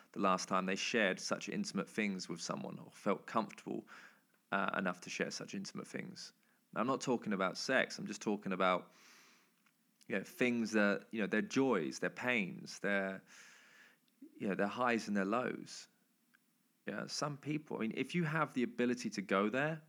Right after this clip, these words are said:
you know, th-, that art of getting to that place with someone, you know, and I teach this, I teach this in my, you know, again, you can read this in my book or on my workshops if you want, uh, more of a hands-on kind of approach. Y-, you can, you can make an in-, an incredible impact with people.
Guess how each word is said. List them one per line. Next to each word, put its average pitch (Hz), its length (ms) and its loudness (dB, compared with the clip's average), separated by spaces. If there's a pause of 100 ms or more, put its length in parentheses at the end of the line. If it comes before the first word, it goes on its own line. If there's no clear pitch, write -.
(460)
you 110 100 0
know, 120 60 0
th-, - 280 -10
that 113 160 4
art 110 220 4
of - 200 -4
getting 110 280 0
to - 100 -10
that - 180 2
place 104 420 -6
with 110 100 -12
someone, 135 360 -6 (280)
you 113 120 -6
know, 101 40 -2
and 95 80 0
I 98 60 2
teach - 380 -4
this, - 240 -6
I - 40 -4
teach - 280 -6
this - 180 -10
in 98 80 -8
my, 95 120 -4 (100)
you 113 60 -10
know, 104 60 -6
again, 113 300 0
you 95 60 -6
can 98 160 -8
read 98 160 0
this - 180 -4
in 98 80 -6
my 92 100 0
book 110 360 -4
or - 140 -4 (260)
on 98 100 -6
my 92 100 0
workshops 98 640 -2
if - 80 -20
you 98 80 -6
want, 98 240 -6 (160)
uh, - 60 -4 (460)
more 104 120 0
of 95 60 4
a 98 40 2
hands-on 101 540 0
kind 95 220 -4
of 87 60 -2
approach. 107 480 -4 (1600)
Y-, - 100 -12
you - 80 -10
can, 120 300 -8
you - 100 -8
can 120 320 -8
make 117 220 -6
an 113 80 -6
in-, 110 220 -10
an 110 100 -8
incredible 104 460 -2
impact 95 300 -6
with - 120 -16
people. - 340 -10